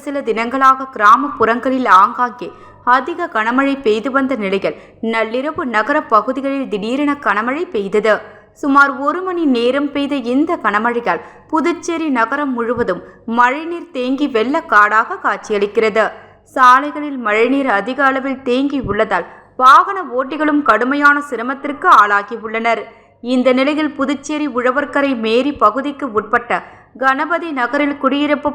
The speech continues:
பகுதிகளில் மழைநீர் சூழ்ந்ததால் குடியிருப்பு வாசிகள் கடுமையான சிரமத்திற்கு ஆளாகியுள்ளனர்.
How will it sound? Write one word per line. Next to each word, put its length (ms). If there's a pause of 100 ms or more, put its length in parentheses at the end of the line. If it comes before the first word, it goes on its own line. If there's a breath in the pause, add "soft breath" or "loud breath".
பகுதிகளில் 560 (380 loud breath)
மழைநீர் 560
சூழ்ந்ததால் 560 (100)
குடியிருப்பு 500 (120)
வாசிகள் 440 (100)
கடுமையான 480 (120)
சிரமத்திற்கு 600 (100)
ஆளாகியுள்ளனர். 840